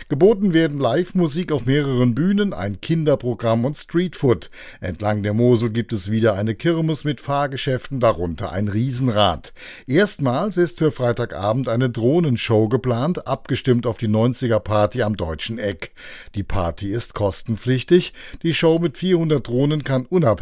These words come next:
davon verfolgt werden. Der Höhepunkt des Wochenendes folgt am Samstagabend mit einer weiteren Drohnenshow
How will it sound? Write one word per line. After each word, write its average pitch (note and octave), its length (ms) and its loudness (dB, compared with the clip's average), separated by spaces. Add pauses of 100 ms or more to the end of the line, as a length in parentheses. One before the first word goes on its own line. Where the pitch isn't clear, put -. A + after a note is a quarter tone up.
(320)
davon F#2 460 -4
verfolgt A2+ 540 0
werden. G2+ 420 2 (420)
Der C3 120 6
Höhepunkt B2+ 640 2
des A2 200 -4
Wochenendes C3+ 540 -2
folgt B2 280 2
am B2 140 0
Samstagabend G#2+ 840 0
mit F#2+ 160 -6
einer A2 300 0
weiteren A2 440 2
Drohnenshow C3 720 2